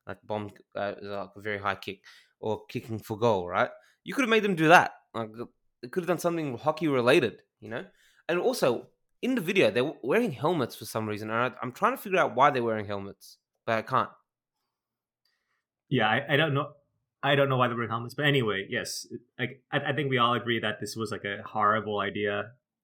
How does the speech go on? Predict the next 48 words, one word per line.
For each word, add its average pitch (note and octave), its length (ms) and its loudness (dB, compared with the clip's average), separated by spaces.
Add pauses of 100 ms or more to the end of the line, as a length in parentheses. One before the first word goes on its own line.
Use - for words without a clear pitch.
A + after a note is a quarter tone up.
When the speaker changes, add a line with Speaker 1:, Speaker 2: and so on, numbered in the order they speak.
(400)
Speaker 2:
E-, C3 220 -6 (360)
even, C3 240 -12 (580)
but D3+ 100 10
I E3+ 140 12
wanna G3 180 12
ask F3+ 180 6
you, C3+ 80 4
like, G#2+ 240 2
from C#3 120 4
your C#3+ 120 2
point C#3 160 2
of B2+ 80 -2
view A#2+ 220 0
as, G2 140 4
like, G2 180 -4
a, F#2+ 240 0 (120)
as G#2+ 120 -4
a G#2 60 -8
school A#2+ 220 -6
teacher A2+ 600 -4
in A#2+ 280 -4
Aus-, - 200 -6 (140)
Australia, G#2+ 560 -4 (160)
like, - 100 -16 (340)
what D3 120 -2
do D#3 60 -4
you D3 60 -4
think C3+ 200 -4
about A2 440 0
the, G2 240 -8
the G#2 80 -10
state G#2+ 260 -6
of G2+ 120 -6
American F#2+ 400 -10
education? - 520 -16
Wow, A2+ 180 -2
what C3 100 -4
a D3 40 -4
heavy B2 160 -4
question. - 360 -12 (1080)
Speaker 1:
I D3 80 2
think C4 360 -8
I, C#3+ 200 6 (120)
I C3+ 100 4
don't B3 220 0
know G3 160 2
enough, C#3+ 440 0
like, B2+ 180 -2